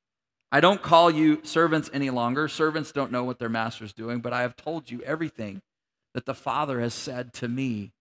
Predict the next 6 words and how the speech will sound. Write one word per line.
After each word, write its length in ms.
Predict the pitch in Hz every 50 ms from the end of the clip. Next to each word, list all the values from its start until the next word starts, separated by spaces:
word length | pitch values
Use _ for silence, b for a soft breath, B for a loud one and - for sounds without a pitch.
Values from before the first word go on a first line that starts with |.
| _ _ _ _ _ _ _
No, 460 | - 120 139 156 139 123 117 110 104 - -
I 500 | 120 131 143 147 143 139 139 139 139 - _ _ _ _ _
call 520 | - 147 135 127 123 120 120 120 113 107 _ _ _ _
you 500 | _ - 143 143 131 117 107 104 101 104 - _ _ _ _ _
my 460 | - 120 117 113 110 110 110 117 113 - _ _ _ _ _ _ _ _ _ _ _ _ _ _ _ _
friends." 480 | - 147 143 131 113 110 113 117 -